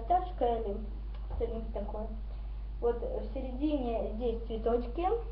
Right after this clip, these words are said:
как вы видите. Оно на пуговицах, и здесь есть карманчики. Вот такое пальтишко. Это мое любимое. Это его носить весной. У меня еще есть пальто, которое носят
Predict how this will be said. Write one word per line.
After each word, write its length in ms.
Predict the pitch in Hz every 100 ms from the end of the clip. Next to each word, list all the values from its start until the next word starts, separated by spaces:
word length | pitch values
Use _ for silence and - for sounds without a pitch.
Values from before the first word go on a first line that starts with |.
| - - -
как 180 | 240 247
вы 120 | 254
видите. 600 | 240 247 233 247 - 247 240 - - - - -
Оно 220 | 262 285 247
на 440 | 226 214 208 202 -
пуговицах, 500 | 277 330 - 349 339 -
и 180 | 277 294 220
здесь 180 | 285
есть 220 | 285 240 -
карманчики. 640 | 226 226 190 196 - - - - - - - - - - - - -
Вот 180 | 320 320
такое 460 | 285 269 240 226 226
пальтишко. 680 | 233 233 370 440 453 480 453 440 453 - - - - - - -
Это 200 | 247 247
мое 240 | 240 226 240
любимое. 260 | 233 208 208
Это 160 | 285 302
его 260 | 277 254
носить 460 | 262 240 - 302 -
весной. 580 | - - - 202 175 170 175 - - - - - - - - - - - -
У 40 |
меня 220 | 240 330 427
еще 320 | - - 320
есть 480 | 349 359 - - -
пальто, 560 | 262 254 - 311 330
которое 680 | 311 269 277 311 320 285 262
носят 500 | 220 240 277 302 294